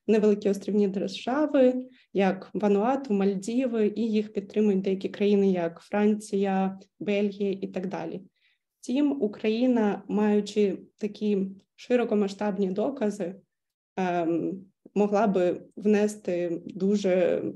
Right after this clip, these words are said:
серйозний вплив в реформування і в додання цього злочину в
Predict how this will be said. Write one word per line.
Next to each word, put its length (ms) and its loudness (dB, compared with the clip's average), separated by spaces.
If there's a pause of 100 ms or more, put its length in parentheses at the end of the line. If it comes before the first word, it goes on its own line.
(460)
серйозний 580 0
вплив 460 0 (260)
в 260 2
реформування 880 0
і 160 -4
в 420 0 (420)
додання 520 2
цього 260 -4
злочину 880 -2
в 300 0